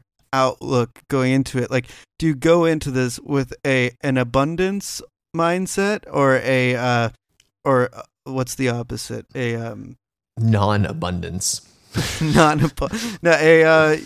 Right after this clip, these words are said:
Speaker 1: uh, sur-, surely, uh, someone out there knows the opposite of the word. You know what I mean?
Speaker 2: Scarcity.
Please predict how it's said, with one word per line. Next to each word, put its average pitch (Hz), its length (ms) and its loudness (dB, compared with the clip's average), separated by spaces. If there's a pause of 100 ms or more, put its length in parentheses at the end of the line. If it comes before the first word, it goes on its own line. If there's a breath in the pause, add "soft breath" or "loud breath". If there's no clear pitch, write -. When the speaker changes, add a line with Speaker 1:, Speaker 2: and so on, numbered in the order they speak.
(160)
Speaker 1:
uh, 139 100 -8 (440)
sur-, - 400 -6
surely, 135 640 0
uh, 123 380 -2 (160)
someone 123 580 -4
out 127 200 -6
there 131 160 -6
knows 131 280 -6
the 135 160 -8
opposite 127 520 -10
of 127 120 -20
the - 100 -14
word. - 180 -14
You 170 180 -2
know 214 140 6
what 151 100 8
I 123 120 4
mean? 117 380 -2 (160)
Speaker 2:
Scarcity. - 640 -4